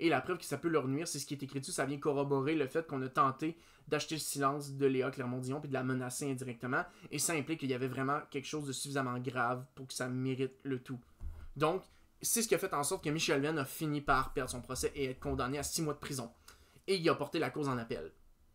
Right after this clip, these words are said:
En plus, le tabarnak. Imaginez. Donc, euh, c'est à peu près s-, comme ça que l'histoire se termine. Le, le livre se termine sur un message d'espoir. Donc, euh, il y a le verbatim au complet du jugement qui est très intéressant puis qui nous démontre aussi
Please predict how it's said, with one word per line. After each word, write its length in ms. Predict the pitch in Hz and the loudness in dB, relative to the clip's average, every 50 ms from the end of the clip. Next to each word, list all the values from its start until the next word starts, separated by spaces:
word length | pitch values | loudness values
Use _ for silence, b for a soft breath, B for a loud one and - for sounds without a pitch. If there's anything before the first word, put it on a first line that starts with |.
| _ _ | _ _
En 100 | 131 123 | -8 -8
plus, 280 | 120 - 127 120 - - | -6 -6 -6 -6 -6 -6
le 80 | 123 | -8
tabarnak. 580 | 123 - 113 113 117 131 120 110 - - - - _ _ | -8 -8 -10 -10 -10 -10 -12 -12 -12 -16 -20 -20 _ _
Imaginez. 520 | - 156 143 139 131 123 131 135 120 117 - b b b b b b b b b b - - | -2 0 0 2 2 0 0 0 -2 -2 -6 b b b b b b b b b b -18 -6
Donc, 380 | 147 143 151 160 170 160 - | 0 2 2 2 2 2 4
euh, 160 | 190 190 196 202 - - - - _ _ - _ _ _ _ _ - - - - - _ _ _ _ _ - | 4 4 4 2 -2 -10 -20 -20 _ _ -20 _ _ _ _ _ -20 -20 -20 -20 -20 _ _ _ _ _ -10
c'est 180 | - - - 156 | -4 -2 0 0
à 80 | 147 | 2
peu 120 | 135 151 143 | 2 2 2
près 140 | 143 160 165 | 2 4 4
s-, 320 | 147 - - - - - - - | 4 4 2 0 -2 -6 -6 -4
comme 140 | 156 143 139 | -2 -2 0
ça 120 | 151 160 | 0 -2
que 60 | 160 | -2
l'histoire 260 | 165 147 131 147 147 139 | -2 -4 0 0 2 2
se 80 | 147 | 2
termine. 440 | 135 151 147 131 139 135 123 117 117 B B B B B B B - | 0 0 0 2 2 2 0 -2 -4 B B B B B B B 2
Le, 240 | 147 160 165 175 180 - - _ - - - | 4 4 4 4 2 -4 -8 _ -20 -12 -4
le 160 | 180 160 156 | 4 6 6
livre 160 | 151 165 185 | 6 6 4
se 100 | - 175 | 0 0
termine 240 | 143 151 139 151 180 | 0 0 0 0 0
sur 120 | - 160 | 0 0
un 60 | 143 135 | 0 2
message 340 | 135 131 - 147 147 143 | 0 0 2 2 0 2
d'espoir. 640 | 135 131 120 - - 143 135 127 123 151 208 220 B B B B B 139 | 0 0 -2 -2 -2 0 0 2 2 2 0 -2 B B B B B -2
Donc, 400 | 135 139 127 127 127 - - 156 | 0 0 2 0 -2 2 4 4
euh, 100 | 143 143 165 | 4 6 6
il 40 | 151 | 6
y 60 | 147 | 4
a 20 | |
le 60 | 143 | 6
verbatim 420 | 139 143 135 123 139 160 - 160 151 | 6 4 4 4 2 2 0 0 0
au 80 | 143 131 | 0 0
complet 260 | - 131 120 135 151 | 0 -2 -2 -2 -2
du 100 | 151 143 | -2 -2
jugement 320 | 139 143 147 131 147 175 | -2 -2 -2 0 -2 -2
qui 80 | 185 - | -2 -4
est 40 | - | 0
très 180 | - 202 196 | 2 2 2
intéressant 420 | 202 185 - 160 135 139 147 185 202 | 2 2 0 0 0 0 0 0 -2
puis 100 | - 151 | -2 -4
qui 120 | - 156 | -4 -2
nous 120 | 156 151 147 | -2 0 2
démontre 380 | 151 147 147 160 180 180 - | 2 2 2 2 0 -2 -2
aussi 500 | 147 139 131 - - - - 170 180 175 | -4 -2 -2 0 0 0 0 -2 -2 -6